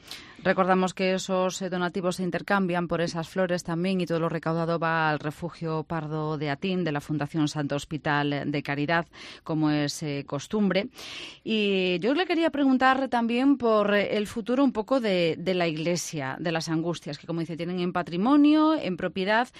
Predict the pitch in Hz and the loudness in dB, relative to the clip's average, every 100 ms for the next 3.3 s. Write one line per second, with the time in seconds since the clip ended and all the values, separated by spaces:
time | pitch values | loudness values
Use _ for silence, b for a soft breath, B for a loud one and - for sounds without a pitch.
0 | B B - 226 240 233 240 233 - 220 | B B -4 0 0 0 -2 -4 0 2
1 | 226 233 214 208 214 220 220 196 202 208 | 2 0 -2 -2 -2 0 0 0 0 2
2 | 233 233 220 - 269 269 269 277 - 254 | 0 0 0 2 2 4 2 2 4 4
3 | 254 247 | 6 4